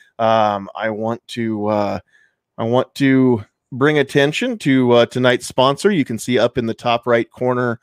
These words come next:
of your screen. You can also see off my shoulder here. Uh, here's a copy of that very book, Decoding Firearms. Uh, today's show is brought to you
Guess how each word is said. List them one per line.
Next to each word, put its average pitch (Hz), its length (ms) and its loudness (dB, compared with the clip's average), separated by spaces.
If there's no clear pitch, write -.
of 139 180 2
your 135 160 -2
screen. 151 480 -2
You 131 80 -2
can 127 100 -4
also 127 300 0
see 131 220 -2
off 113 240 -4
my 110 160 -2
shoulder 147 440 0
here. 123 420 -2
Uh, 107 220 -6
here's 117 240 -6
a - 20 -10
copy 117 380 0
of 110 80 0
that 110 220 2
very 113 240 0
book, 110 280 -2
Decoding 123 400 0
Firearms. 123 800 2
Uh, 123 340 4
today's 151 420 0
show 160 420 2
is 165 240 -2
brought 156 360 0
to 156 100 -8
you 143 440 -2